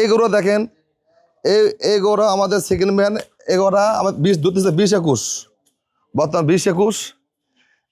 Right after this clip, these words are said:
এই দুটা গরু আমরা সেল করছি। দেখা যাচ্ছে এরকম কাজের সময়তে এ-, এলেও বিক্রি করতে পারে, এটা হচ্ছে আমার দুই একটা সেল কর্ম, আমাদের গরুগুলোর দাম বলেন না, এইগুলোর কোনো সেল হবে, আমার সেল করা গরুর দাম বলি না।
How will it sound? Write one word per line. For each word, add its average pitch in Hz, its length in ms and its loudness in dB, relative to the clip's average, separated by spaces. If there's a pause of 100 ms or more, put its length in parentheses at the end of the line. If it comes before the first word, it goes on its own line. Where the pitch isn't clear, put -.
(100)
এই 160 120 0
দুটা 175 220 2
গরু 165 140 2
আমরা 160 160 0
সেল 151 200 -2
করছি। 147 240 -4 (920)
দেখা 143 160 2
যাচ্ছে 165 220 -2 (540)
এরকম 196 400 0 (380)
কাজের 180 260 0
সময়তে 185 280 0 (120)
এ-, 185 140 2
এলেও 196 220 2
বিক্রি 185 240 -2
করতে 175 200 -2
পারে, 165 180 2 (720)
এটা 113 60 -2 (140)
হচ্ছে 151 180 -4
আমার 156 140 0
দুই 156 120 2
একটা 151 100 -2 (160)
সেল 151 160 2
কর্ম, 147 180 0 (120)
আমাদের 139 280 -2
গরুগুলোর 139 300 0
দাম 127 100 0 (100)
বলেন 135 280 0
না, 156 60 -2 (600)
এইগুলোর 180 400 2
কোনো 196 200 0
সেল 165 180 2
হবে, 98 180 0 (480)
আমার 143 140 -2
সেল 185 160 0
করা 185 140 2
গরুর 160 180 0
দাম 151 160 2
বলি 139 240 2
না। 156 60 -2